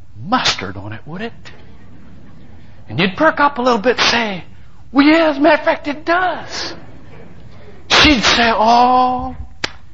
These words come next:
I know this is terrible, but I, I tell you what, if you could just see your way clear to maybe cut off a piece of that bologna sandwich for me, and,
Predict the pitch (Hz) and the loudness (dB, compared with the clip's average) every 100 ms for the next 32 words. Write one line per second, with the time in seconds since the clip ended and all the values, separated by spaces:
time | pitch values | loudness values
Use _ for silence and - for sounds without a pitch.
0 | - - - 220 226 202 180 - 240 240 | -12 -2 2 4 4 4 -2 0 4 4
1 | 214 170 - - - - - - - - | 4 0 -2 -6 -14 -14 -14 -14 -14 -2
2 | 185 220 - - - - - - - - | 2 2 0 -12 -16 -16 -16 -14 -6 -4
3 | - 220 220 - 196 - 165 151 180 269 | 0 0 -2 0 0 0 -2 -2 2 4
4 | 302 220 175 170 247 240 - 254 247 208 | 4 0 -6 0 0 0 0 2 2 2
5 | 220 202 196 - - 151 95 - - - | 0 0 0 -4 -4 -4 -4 -10 -14 -14
6 | - - - - - - - - - - | -14 -14 -14 -14 -14 -14 -14 -14 -14 -14
7 | - - - 175 262 311 285 277 - - | -14 -2 2 6 6 6 4 2 0 -14
8 | - - - - 294 254 247 - 170 - | -14 -14 -2 2 4 4 4 2 -2 -2
9 | 233 196 175 175 156 160 175 139 - 185 | -2 0 -2 0 0 0 -2 -4 -6 -6
10 | 151 120 - - 123 131 127 101 | -6 -6 -10 -6 -6 -4 -6 -8